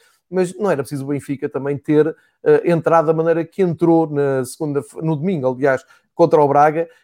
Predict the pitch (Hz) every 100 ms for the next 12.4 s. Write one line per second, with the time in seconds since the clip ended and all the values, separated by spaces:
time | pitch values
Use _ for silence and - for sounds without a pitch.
0 | _ 165 165 147 214 233 247 285 269 254
1 | 233 220 233 214 190 160 208 190 - 196
2 | 202 196 190 185 185 185 185 185 180 170
3 | 175 151 156 175 156 143 147 165 180 165
4 | 156 143 156 135 160 143 135 151 135 139
5 | 135 131 135 139 151 156 139 135 - 131
6 | - 143 160 160 _ _ _ 160 156 160
7 | 147 131 _ 139 - 160 208 220 180 180
8 | 180 185 131 170 156 160 147 143 165 175
9 | 165 135 127 147 139 143 147 - 135 139
10 | 139 135 143 139 123 139 131 127 127 123
11 | - - 131 127 127 147 139 131 147 139
12 | 131 127 113